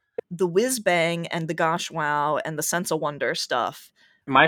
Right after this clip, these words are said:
Speaker 2: favorite thing about time travel is I actually had a time travel joke for you guys, but you didn't like it.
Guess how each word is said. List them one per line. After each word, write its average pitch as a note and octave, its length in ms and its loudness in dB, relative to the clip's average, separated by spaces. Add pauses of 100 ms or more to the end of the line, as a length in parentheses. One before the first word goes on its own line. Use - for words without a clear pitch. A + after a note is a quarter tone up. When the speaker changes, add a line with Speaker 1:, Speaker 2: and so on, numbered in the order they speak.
Speaker 2:
favorite E3 300 6
thing D3 160 4
about B2 260 4
time B2 220 2
travel A2 320 2
is A2 100 -2
I A2 140 4
actually A#2 240 -2
had A#2 160 4
a G#2 60 -6
time A#2 240 -4
travel A2 240 -2
joke A2 260 -6
for - 80 -10
you G#2 100 -6
guys, G2+ 220 -6
but A2 120 -12
you G#2+ 100 -6
didn't G#2 160 -8
like G#2 200 -10
it. - 140 -16